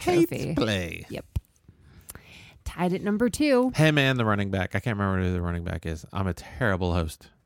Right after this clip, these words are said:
Speaker 1: <laughs> I should know that. But him and the running back still have,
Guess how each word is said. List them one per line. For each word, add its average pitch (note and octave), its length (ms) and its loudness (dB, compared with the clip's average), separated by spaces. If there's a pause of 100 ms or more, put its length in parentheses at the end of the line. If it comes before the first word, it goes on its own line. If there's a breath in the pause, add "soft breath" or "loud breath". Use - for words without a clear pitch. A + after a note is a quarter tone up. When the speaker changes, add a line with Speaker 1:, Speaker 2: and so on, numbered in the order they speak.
(120)
Speaker 1:
<laughs> F#2 200 -10 (120)
I B2+ 200 4
should G#2 180 -4
know G2+ 160 0
that. F2 200 -6
But G2 120 -2
him C3 320 0 (340 loud breath)
and G#2+ 300 0
the G2+ 60 -2
running G2 200 0
back F#2+ 280 -2
still G2 300 -4
have, F2+ 340 -6